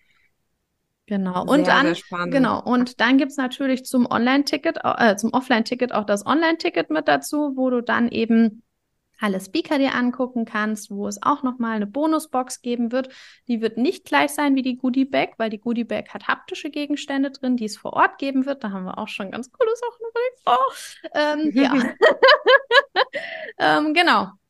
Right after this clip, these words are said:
Speaker 1: Und so wird dich, das wird dich dann durch den Abend begleiten und du hast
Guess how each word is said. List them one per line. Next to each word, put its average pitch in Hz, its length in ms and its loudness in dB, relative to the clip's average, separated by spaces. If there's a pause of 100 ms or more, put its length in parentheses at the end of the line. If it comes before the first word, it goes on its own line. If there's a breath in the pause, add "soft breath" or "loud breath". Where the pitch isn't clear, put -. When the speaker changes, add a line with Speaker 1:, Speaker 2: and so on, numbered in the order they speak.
(200)
Speaker 1:
Und 247 400 4
so 262 640 0
wird 240 200 -4
dich, 240 260 -6
das 277 240 -12
wird 262 180 -10
dich 262 140 -12
dann 247 160 -4
durch 254 160 -8
den 240 140 -8
Abend 214 240 -8
begleiten 370 440 -4
und 262 200 -2
du 269 100 -4
hast 240 180 -4